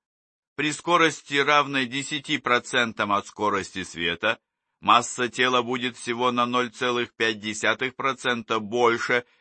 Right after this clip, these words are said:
чем в состоянии покоя. А вот при скорости, составляющей девяносто процентов от скорости света, масса уже более чем вдвое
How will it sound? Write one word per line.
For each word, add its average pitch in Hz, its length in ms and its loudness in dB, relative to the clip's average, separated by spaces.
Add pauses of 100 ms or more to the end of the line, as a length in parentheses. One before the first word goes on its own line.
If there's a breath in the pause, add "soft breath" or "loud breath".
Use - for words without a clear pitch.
(120)
чем 113 180 -2
в 104 40 -8
состоянии 110 800 -2
покоя. 101 680 0 (1000)
А 92 160 4
вот 107 220 0
при 107 180 -2
скорости, 104 640 2
составляющей 95 800 -4
девяносто 98 760 -2
процентов 104 680 -4
от 90 160 -4
скорости 92 540 -4
света, 73 500 -10 (540)
масса 120 500 2
уже 127 300 0
более 123 540 0
чем 120 280 -4
вдвое 90 880 0